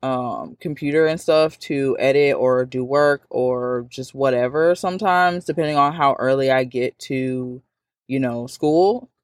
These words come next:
in the line. So since I was so early today, I was like, "Whatever, I guess I will record," because <laughs> I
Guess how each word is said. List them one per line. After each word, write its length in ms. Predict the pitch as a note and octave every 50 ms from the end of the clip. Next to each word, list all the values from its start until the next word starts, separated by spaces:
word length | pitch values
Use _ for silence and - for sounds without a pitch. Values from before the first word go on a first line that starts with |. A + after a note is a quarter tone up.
| _ _ -
in 140 | - D3 C#3
the 100 | C3+ C3
line. 520 | B2+ B2 B2+ C3+ C#3+ E3 F3+ G3 G#3 - _ _ _ _ _ _
So 300 | _ - - D#3+ D3+ C#3+
since 240 | D#3+ - A#3+ A#3+ C4
I 120 | A3+ F#3 F3+
was 120 | F3+ F3+
so 140 | - E3 C#3+
early 320 | C#3 D3 D3 D3 D3 D#3
today, 240 | - E3+ D#3 D3 C#3+
I 140 | C#3+ C#3+ C#3+
was 100 | C#3+ D3
like, 160 | C#3 C#3 -
"Whatever, 340 | E3 D#3+ C#3+ C3+ C3+ C3 B2+
I 60 | B2+
guess 600 | C3 C#3 C#3 C3+ C#3 C#3+ - - - - - - _ _ _ _ _ _ _ _ _ -
I 260 | C#3 C#3 C#3 C#3 C#3+
will 680 | C#3+ C3 C3+ C3+ C3 C3 C3 C3 C3+ C3+ C3+ C#3 D3 - -
record," 440 | E3+ F3 - D#4+ D#4 - F#2 B2+ -
because 840 | - C3 B2+ - C#3+ C3 C3 C3 C3 C3 B2+ B2+ B2+ - - - _
<laughs> 20 | -
I 560 | - - - - - - - D#3+ D#3 E3